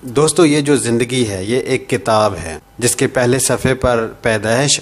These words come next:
और आखिरी सफ़े पर मौत लिखा हुआ है। बीच के जितने सफ़हात हैं, वो सारे खाली के खाली हैं, जो चाहें लिखें।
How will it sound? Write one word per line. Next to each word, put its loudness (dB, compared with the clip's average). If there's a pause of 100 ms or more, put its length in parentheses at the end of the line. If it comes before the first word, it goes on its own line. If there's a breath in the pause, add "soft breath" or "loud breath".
और 2
आखिरी 0
सफ़े -4
पर 0
मौत 0
लिखा -6
हुआ -6
है। -18 (260)
बीच 2
के 0
जितने -2
सफ़हात -2
हैं, 2
वो 0
सारे 0
खाली 0
के -4
खाली -2
हैं, -6
जो 0
चाहें -2
लिखें। -10